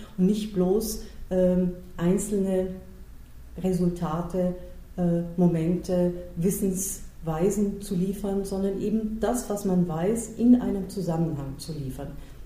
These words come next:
Fichtes Wissenschaftslehre beginnt, äh, mit dem Ich als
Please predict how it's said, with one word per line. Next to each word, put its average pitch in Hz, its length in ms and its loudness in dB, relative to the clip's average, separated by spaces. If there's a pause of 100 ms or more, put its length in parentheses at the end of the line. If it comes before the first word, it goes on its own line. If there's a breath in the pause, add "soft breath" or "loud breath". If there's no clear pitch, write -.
(140 loud breath)
Fichtes 185 400 -4
Wissenschaftslehre 208 800 0
beginnt, 214 600 0 (720 loud breath)
äh, 190 240 2 (320)
mit 190 400 0 (580)
dem 165 420 -2 (140)
Ich - 380 -6 (500)
als 165 500 -2